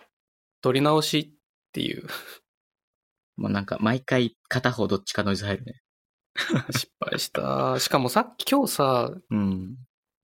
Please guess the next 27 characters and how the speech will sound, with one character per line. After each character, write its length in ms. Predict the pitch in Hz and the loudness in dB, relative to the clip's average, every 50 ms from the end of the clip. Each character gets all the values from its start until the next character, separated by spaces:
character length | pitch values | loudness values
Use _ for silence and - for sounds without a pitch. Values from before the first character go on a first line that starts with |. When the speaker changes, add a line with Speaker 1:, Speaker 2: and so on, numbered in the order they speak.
| _ _ _ _ _ _ _ _ _ _ _ | _ _ _ _ _ _ _ _ _ _ _
Speaker 1:
さ 140 | - - | -2 -2
っ 60 | 175 - | 0 0
き 120 | 143 120 | 0 0
一 180 | 127 127 220 240 | 0 2 0 0
時 80 | - | 2
間 120 | - 403 233 | 2 4 4
喋 260 | 165 - 139 131 135 | 4 4 4 4 4
っ 40 | 139 | 2
て 80 | 143 | 0
た 120 | - 127 117 | 0 0 0
ん 60 | 117 | 0
だ 80 | 117 | -2
よ 80 | 113 110 | -2 0
ね、 100 | 120 123 | 0 0
も 400 | 120 113 113 113 117 - 196 208 | 0 -2 -4 -6 -6 -8 -12 -18
う。 40 | _ _ _ _ _ _ _ _ _ _ _ _ _ _ | _ _ _ _ _ _ _ _ _ _ _ _ _ _
Speaker 2:
喋 220 | - - 101 95 92 | -8 -4 -4 -4 -4
っ 20 | |
て 100 | - - | -4 -8
た 120 | - 98 92 | -8 -6 -6
ね。 420 | 95 95 98 101 101 104 110 110 _ _ _ _ _ _ _ _ _ _ _ - | -4 -4 -4 -6 -6 -8 -12 -14 _ _ _ _ _ _ _ _ _ _ _ -2
Speaker 1:
う 40 | 139 | 0
ん、 480 | 131 127 127 127 127 127 127 123 123 - | 2 2 2 2 2 0 0 -2 -2 0
も 240 | 143 139 131 135 147 | 0 2 2 2 2
う 40 | |
同 120 | 165 196 220 | 4 4 4
じ 380 | 220 220 220 220 208 - - | 4 4 4 2 0 -2 -8